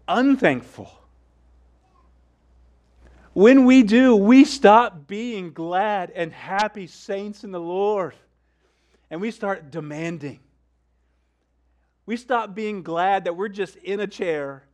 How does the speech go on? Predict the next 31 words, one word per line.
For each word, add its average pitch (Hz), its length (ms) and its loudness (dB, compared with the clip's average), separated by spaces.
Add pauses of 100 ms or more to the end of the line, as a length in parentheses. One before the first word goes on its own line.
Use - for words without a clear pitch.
(260)
in 226 200 -8
the 233 80 -6
room, 156 440 -10 (120)
among 190 420 -8
the 190 60 -6
people 202 320 -12
of 175 100 -12
Christ, 170 420 -12
counted 208 400 -10
as 185 160 -14
one 196 220 -8
of 170 100 -12
the 170 60 -14
people 175 360 -12
of 147 100 -14
Christ. 147 360 -10 (2250)
And 143 60 -8
we 175 80 -2
start 175 240 0
thinking, 143 420 -6 (160)
"I'm 151 140 -12
pretty 160 180 -6
swell. 143 460 -10 (1500)
Why 156 140 -8
doesn't 170 200 -8
anybody 160 280 -4
notice 139 480 -10
me 135 380 -16 (920)
in 139 100 -6
this 135 260 -8
room? 113 180 -12